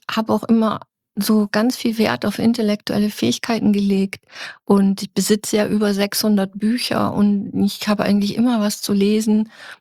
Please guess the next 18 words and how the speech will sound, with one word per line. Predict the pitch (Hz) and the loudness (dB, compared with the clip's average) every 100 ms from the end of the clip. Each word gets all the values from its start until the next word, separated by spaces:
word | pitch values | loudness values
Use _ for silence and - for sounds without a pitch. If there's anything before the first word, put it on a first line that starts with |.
| _ - - | _ -18 0
und | 202 196 | 2 2
ich | - - - - - | 0 -8 -12 -16 0
möcht-, | 208 208 - | 2 2 0
bin | 214 | 0
noch | 208 196 | 0 0
nach | 208 214 | -2 0
wie | 214 | -2
vor, | 208 - 214 | -4 0 0
also | 208 202 | 0 -2
wie | |
gesagt, | 208 196 | -2 -2
Kunst | - 247 233 - | -2 2 2 0
ist | 214 - | -4 -2
halt | 202 196 - - - | -2 -4 -12 -20 -6
ne, | - 202 - | 0 2 0
die | - 196 196 - | -2 0 0 0
absolut, | 202 - 214 202 269 - _ _ - | -2 -2 -2 -4 -12 -16 _ _ 0
ja, | 202 196 - | 2 2 -4